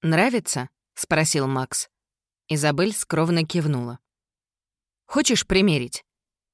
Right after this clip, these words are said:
Ему вдруг остро захотелось что-нибудь купить для Изабель, чтобы, надевая эту вещь, она думала о нём. Он взял Изабель за руку и решительно завёл внутрь. Это восхитительное чувство,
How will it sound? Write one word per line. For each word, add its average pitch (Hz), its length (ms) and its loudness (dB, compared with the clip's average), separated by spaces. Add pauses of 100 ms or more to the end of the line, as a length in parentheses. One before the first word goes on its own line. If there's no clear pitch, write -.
(180)
Ему 160 280 2
вдруг 190 420 0
остро 208 320 0
захотелось 180 680 0
что-нибудь 214 540 0
купить 190 420 -2
для 143 200 2
Изабель, 156 480 0 (380)
чтобы, 160 360 0
надевая 160 540 2
эту 156 220 -2
вещь, 185 340 2 (400)
она 175 200 4
думала 165 480 2
о 175 80 2
нём. 139 340 0 (720)
Он 165 200 2
взял 170 360 2
Изабель 156 420 2
за 175 220 2
руку 160 320 0
и 160 240 0
решительно 160 640 0
завёл 143 340 2
внутрь. 156 520 0 (840)
Это 151 200 -2
восхитительное 143 920 -2
чувство, 143 560 -4